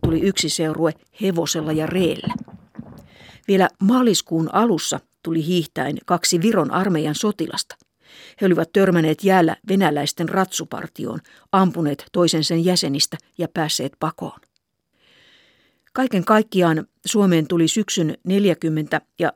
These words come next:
talven neljäkymmentäyksi aikana pari sataa virolaista pakolaista.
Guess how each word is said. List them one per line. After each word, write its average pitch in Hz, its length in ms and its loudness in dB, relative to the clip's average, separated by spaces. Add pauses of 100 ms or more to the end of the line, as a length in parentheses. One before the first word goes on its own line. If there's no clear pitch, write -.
talven 170 480 0
neljäkymmentäyksi 165 800 0
aikana 160 380 -2 (280)
pari 202 260 2
sataa 147 440 -4 (220)
virolaista 160 500 -4
pakolaista. - 560 -6